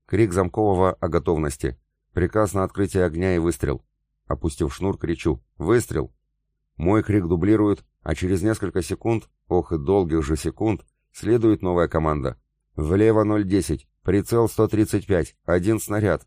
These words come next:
орудие». Вновь закрыт затвор, установлена поправка, и шнур в моей руке резко натягивается.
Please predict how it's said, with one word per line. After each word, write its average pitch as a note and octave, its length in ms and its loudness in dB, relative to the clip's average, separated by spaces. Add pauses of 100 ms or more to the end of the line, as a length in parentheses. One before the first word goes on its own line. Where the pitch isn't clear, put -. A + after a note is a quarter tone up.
(140)
орудие». E2+ 560 2 (580)
Вновь D#2+ 460 -2
закрыт F2+ 360 0
затвор, F2 500 -2
установлена G2 580 -2
поправка, D#2 560 0 (360)
и D#2 100 -4
шнур B2+ 340 0
в A2 60 2
моей G#2+ 260 2
руке G2+ 420 0
резко E2+ 300 -2
натягивается. C#2 800 -4